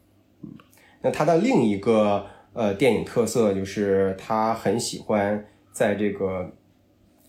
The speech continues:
电影里边去进行一些，嗯，电影留白吧，或者说他的视角其实，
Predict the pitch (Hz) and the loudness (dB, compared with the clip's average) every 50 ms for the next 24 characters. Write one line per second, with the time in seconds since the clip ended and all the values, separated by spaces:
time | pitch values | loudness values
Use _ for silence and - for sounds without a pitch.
0 | - - - 156 123 107 107 113 117 101 82 92 92 95 - - - 117 110 107 | -20 -6 0 2 4 4 4 2 2 0 0 -2 -4 -4 -4 -6 -4 -2 -2 0
1 | 101 101 101 - - 117 110 - 110 101 101 104 104 - 117 110 110 107 107 107 | -2 -2 -6 -4 -4 -4 -2 -2 -2 -2 -2 -4 -4 -2 0 2 2 4 4 2
2 | 107 104 104 - - 107 98 95 95 92 92 90 92 95 - _ _ _ _ _ | 2 0 -4 -8 -6 -4 -4 -2 -2 -4 -4 -6 -8 -10 -14 _ _ _ _ _
3 | _ _ _ _ - 165 143 110 95 90 90 113 113 98 - - 87 104 117 - | _ _ _ _ 0 2 2 2 2 0 -2 0 -2 -2 -2 -2 -4 -6 -6 -8
4 | - - _ _ _ - 120 107 98 98 110 107 107 - 131 120 120 - - - | -10 -18 _ _ _ -4 -2 -2 -2 0 -2 -2 -2 -2 -2 -2 0 -2 0 -2
5 | 160 - 113 - - - - - 98 95 101 98 98 101 - | 0 0 0 0 -2 -4 -8 -10 -8 -4 -2 -2 -2 -2 -4